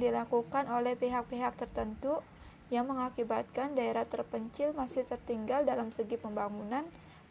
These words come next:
kurangnya akses informasi, dan kepedulian suatu pemerintahan dalam mengurus masyarakatnya. Sehingga sumber dana tidak mencukupi apabila jika pemerataan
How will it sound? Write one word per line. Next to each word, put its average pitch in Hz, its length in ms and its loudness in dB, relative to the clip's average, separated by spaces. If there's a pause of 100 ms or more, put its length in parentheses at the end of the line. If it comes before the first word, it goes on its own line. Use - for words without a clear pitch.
kurangnya 233 480 2
akses 247 320 -2
informasi, 226 880 -4
dan 220 160 -2
kepedulian 226 800 -2
suatu 233 400 -4
pemerintahan 233 960 -2
dalam 240 240 2
mengurus 233 480 -2
masyarakatnya. 220 800 -4 (760)
Sehingga 240 580 0
sumber 247 320 -2
dana 214 540 -2
tidak 233 420 -2
mencukupi 226 800 -4
apabila 220 640 0
jika - 480 -8
pemerataan 247 1040 -6